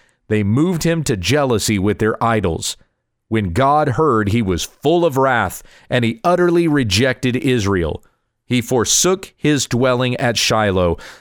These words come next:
the tent where he dwelt among mankind, and delivered his power to captivity, his glory to the hand of the foe.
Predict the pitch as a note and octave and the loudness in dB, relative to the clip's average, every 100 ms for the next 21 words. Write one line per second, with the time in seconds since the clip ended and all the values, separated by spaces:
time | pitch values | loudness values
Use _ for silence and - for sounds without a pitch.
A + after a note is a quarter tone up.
0 | - A2+ A2 - D#3 E3+ - C#3 A#2 B2+ | -6 -4 -4 -2 -2 -2 0 0 0 -2
1 | G2 G2+ A#2+ A#2+ - - A2+ A2 G#2+ G#2 | -2 0 0 0 -4 -6 -2 0 0 0
2 | G#2 G2+ F#2+ A2 G2 E2 - - _ _ | 0 -2 -2 -2 -2 -2 -6 -12 _ _
3 | _ - A2+ G#2 G2+ A2+ D3+ D#3+ B2 A#2 | _ -6 -4 -2 0 0 0 0 0 -2
4 | - - D3+ C#3 A#2 G2+ - B2+ A#2 A2 | -6 -2 0 2 2 0 -2 -2 -2 -2
5 | G3 G3 A#2+ E2 - - - - C#3 G#2+ | -2 0 0 -4 -6 -16 -20 -4 -2 -2
6 | F#2+ A#2 D#3+ F3+ B2 A2 - A#2+ G2 D3 | -2 0 2 2 2 0 -2 -2 -2 0
7 | D3 A#2 G#2+ F#2 G#2 - C#3 A#2+ F#2 E2+ | -2 0 -2 -2 -6 -2 0 2 0 -2